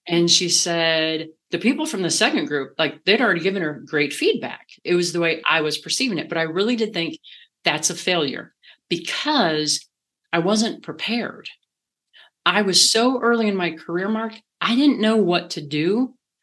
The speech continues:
when, when an audience wasn't engaging the way I thought they would. And so what grew out of that was every time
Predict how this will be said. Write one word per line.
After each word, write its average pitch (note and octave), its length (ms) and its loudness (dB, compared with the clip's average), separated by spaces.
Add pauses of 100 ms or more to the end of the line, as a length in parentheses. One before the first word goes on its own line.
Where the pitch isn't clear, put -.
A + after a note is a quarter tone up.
(260)
when, E3+ 760 2 (440)
when F3 140 0
an E3+ 180 2
audience E3+ 880 0 (240)
wasn't E3+ 560 -2 (160)
engaging E3 720 0
the D3 80 -4
way D3 200 -2
I C#3+ 60 -6
thought G#3 360 -8
they - 60 -14
would. - 1000 -10
And E3+ 100 4
so F3+ 320 2 (140)
what E3+ 320 -4
grew B3+ 280 2
out D#3+ 200 2
of D3+ 140 -6
that D3+ 280 -4
was D#3 640 -2 (1080)
every G#3+ 280 4
time G3 380 -2